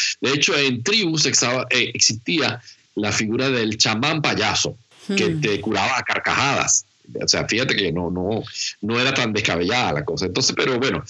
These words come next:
Speaker 1: digamos, como técnica, eh, de, más moderna, empezó en el año sesenta y nueve con, con este cuento de Norman Cousins.
Speaker 2: En la vida,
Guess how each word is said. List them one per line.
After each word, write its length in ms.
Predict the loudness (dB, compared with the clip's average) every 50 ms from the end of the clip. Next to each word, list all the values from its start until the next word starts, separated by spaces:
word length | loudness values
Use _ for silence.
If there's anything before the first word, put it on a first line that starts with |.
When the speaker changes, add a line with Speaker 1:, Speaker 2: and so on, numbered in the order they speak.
| -10 -10 -8 _
Speaker 1:
digamos, 300 | -2 0 0 0 0 0
como 180 | 0 0 -2 0
técnica, 540 | 0 0 0 2 2 0 0 0 0 0 0
eh, 320 | 0 0 0 0 -2 -4 -4
de, 140 | -6 -8 -6
más 260 | -2 -2 -2 -2 -2
moderna, 440 | -2 0 0 0 0 -2 -4 -6 -6
empezó 420 | -8 -4 -2 -2 0 0 -2 -4 -6
en 140 | -6 -4 -4
el 140 | -2 -2 -2
año 220 | -2 -2 -2 -2 -2
sesenta 380 | 0 0 0 -2 -2 -4 -6
y 40 | -8
nueve 180 | -8 -6 -6 -4
con, 240 | -4 -4 -6 -6 -10 -14 -20 -20 -20 _ _
con 180 | -4 -2 -2 -2
este 240 | -2 -2 -4 -6 -4
cuento 340 | -4 -4 -4 -4 -4 -2 -2
de 40 | -2
Norman 300 | -2 -2 -4 -4 -6 -8 -8
Cousins. 320 | -6 -4 -4 -4 -4 -4 _ _ -20 -20 -20 _ _ _ _ _ _ _ _ _ _ _ _ -20 -10 _
Speaker 2:
En 120 | -2 0 4
la 120 | 4 4
vida, 300 | 4 4 4 4 4 2